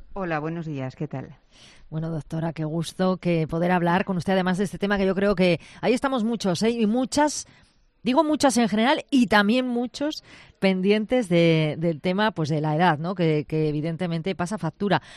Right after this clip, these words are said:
Speaker 2: Los tratamientos, eh, que nos proponen, eh, bueno, yo me gustaría que nos hablara de ellos porque son muy interesantes.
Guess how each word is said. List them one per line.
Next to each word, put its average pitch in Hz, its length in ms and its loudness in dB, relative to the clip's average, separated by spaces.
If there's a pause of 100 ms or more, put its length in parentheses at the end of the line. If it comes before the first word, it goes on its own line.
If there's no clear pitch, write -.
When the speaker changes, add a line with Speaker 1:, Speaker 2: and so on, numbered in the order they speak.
(140)
Speaker 2:
Los 185 180 0
tratamientos, 202 760 0
eh, 180 720 0
que 180 420 0
nos 180 220 -4
proponen, 208 800 -2
eh, 147 720 -2
bueno, 151 180 -6
yo 160 340 -4
me 170 120 -4
gustaría 165 380 -4
que 180 80 -4
nos 170 140 -6
hablara 175 300 0
de 165 100 0
ellos 175 200 -4
porque 160 140 -8
son 180 120 -4
muy 185 80 -2
interesantes. 175 640 -6